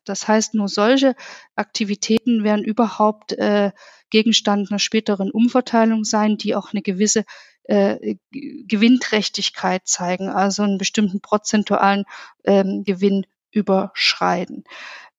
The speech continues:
Ähm, der nächste Test, der zu durchlaufen ist, der fünfte immerhin, äh, ist der sogenannte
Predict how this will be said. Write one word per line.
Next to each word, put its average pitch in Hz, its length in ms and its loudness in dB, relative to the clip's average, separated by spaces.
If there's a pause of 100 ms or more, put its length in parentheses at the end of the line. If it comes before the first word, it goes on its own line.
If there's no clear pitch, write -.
Ähm, 196 240 2 (380)
der 190 160 2
nächste 214 480 0
Test, - 580 -6 (140)
der 214 400 2
zu 214 140 -8
durchlaufen 208 560 0
ist, 254 160 -2
der 185 80 0
fünfte 285 480 2
immerhin, 202 480 0 (460)
äh, 226 220 2
ist 226 200 0
der 220 80 4
sogenannte 226 1000 2